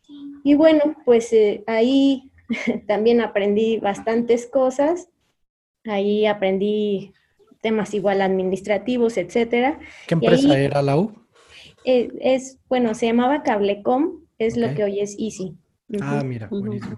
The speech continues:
Speaker 1: Exacto. Y bueno, esta empresa, pues, me dio las bases para, pues sí, para todo, porque aquí ya no solo me especializaba en el área de capacitación,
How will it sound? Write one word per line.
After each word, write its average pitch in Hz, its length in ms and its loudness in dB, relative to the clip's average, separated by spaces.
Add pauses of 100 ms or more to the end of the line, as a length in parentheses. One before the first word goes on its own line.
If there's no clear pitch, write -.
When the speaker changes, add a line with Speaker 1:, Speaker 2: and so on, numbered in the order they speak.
(640)
Speaker 1:
Exacto. - 480 -10 (540)
Y 277 120 2
bueno, 302 360 2
esta 285 340 2
empresa, 277 800 4
pues, 208 220 -2
me 214 220 0
dio 247 540 2
las 220 280 2
bases 233 420 0
para, 185 720 -6 (520)
pues 262 120 -4
sí, 311 120 -2
para 262 300 2
todo, 320 280 4
porque 214 540 -4
aquí 226 380 -6
ya 269 140 0
no 277 200 2
solo 277 260 2
me 269 120 4
especializaba 214 720 -2
en 240 80 2
el 208 120 0
área 208 200 2
de 208 120 0
capacitación, 190 920 -4